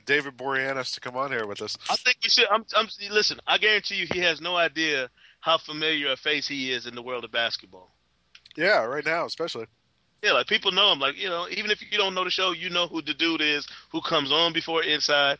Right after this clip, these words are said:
Speaker 2: and who's on in the morning when you wake up after. <laughs> So, <laughs> uh, but yeah, so, Lang, we got,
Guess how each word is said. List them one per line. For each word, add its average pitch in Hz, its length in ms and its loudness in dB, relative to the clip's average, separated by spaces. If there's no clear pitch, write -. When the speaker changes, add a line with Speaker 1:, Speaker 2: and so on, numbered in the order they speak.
Speaker 2:
and - 100 -12
who's 143 220 -4
on 143 260 0
in 139 60 0
the 131 80 -4
morning 135 340 0
when 120 140 -4
you 123 80 -6
wake 120 240 0
up 127 160 -2
after. 120 280 0
<laughs> - 60 -20
So, 180 120 0
<laughs> - 920 -4
uh, 160 300 6
but 202 160 -4
yeah, 233 180 6
so, 226 240 2
Lang, 233 240 2
we 233 80 -8
got, 220 100 -4